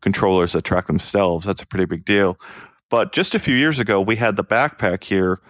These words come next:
was where all the processing happened. You had a processing backpack on your back that provided your headset with all the visuals you see. Well, now we've got all that in the headset. Now the backpack is there for pushing air into your gloves.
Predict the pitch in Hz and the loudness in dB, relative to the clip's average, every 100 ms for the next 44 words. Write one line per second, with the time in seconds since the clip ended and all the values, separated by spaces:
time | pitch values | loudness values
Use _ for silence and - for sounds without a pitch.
0 | - _ - 117 131 117 107 107 85 98 | -20 _ -2 0 0 0 0 2 4 2
1 | 98 95 98 95 - 95 95 - - 95 | 2 0 -2 -4 0 0 0 -4 -2 0
2 | 110 113 - 80 90 92 87 87 - 104 | 2 0 0 -4 -2 0 0 -2 -2 0
3 | 98 - - 92 92 90 92 - 95 - | 0 -2 -4 -2 2 0 0 0 -2 2
4 | 90 85 - 110 113 120 - - - - | 0 0 2 2 2 0 -10 -20 -20 -20
5 | - _ - 98 92 - 107 92 92 85 | -20 _ 0 2 2 0 -2 2 2 0
6 | 78 _ - 87 - 98 85 - 90 90 | -6 _ -2 -2 0 -4 -4 -2 -2 -2
7 | - - - - - - 101 95 104 98 | -10 -20 -20 -20 -4 0 2 2 2 2
8 | 110 104 101 - 98 90 87 _ - - | 0 2 0 0 0 0 -2 _ -20 -16
9 | - 107 104 98 - - - 101 104 101 | -2 2 2 2 -2 -8 -2 2 2 2
10 | 104 101 98 95 90 85 98 127 123 135 | 2 4 4 2 2 0 0 0 -2 0
11 | 120 - - 101 101 98 101 101 - 98 | 0 0 0 2 0 2 0 0 -2 -2
12 | - 110 - 117 101 92 - 104 - 110 | -2 -4 -2 2 2 2 0 -4 -2 -2
13 | - 98 - 101 98 98 95 92 92 90 | 0 -2 0 2 2 2 0 0 0 0
14 | 78 87 90 87 80 - | -2 0 2 0 -2 -10